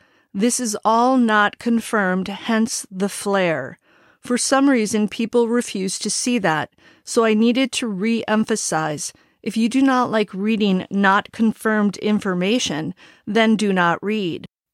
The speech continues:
Saw this comment on Facebook and wanted to share it here because it clarifies everything and to stop people from speculating about the survivors."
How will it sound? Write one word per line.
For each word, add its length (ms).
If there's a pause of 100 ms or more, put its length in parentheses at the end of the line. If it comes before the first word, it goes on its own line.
Saw 400
this 240
comment 500
on 160
Facebook 640
and 220
wanted 280
to 80
share 360
it 100
here 320 (340)
because 380
it 120
clarifies 920
everything 720 (260)
and 160
to 80
stop 400
people 380
from 240
speculating 920
about 360
the 100
survivors." 920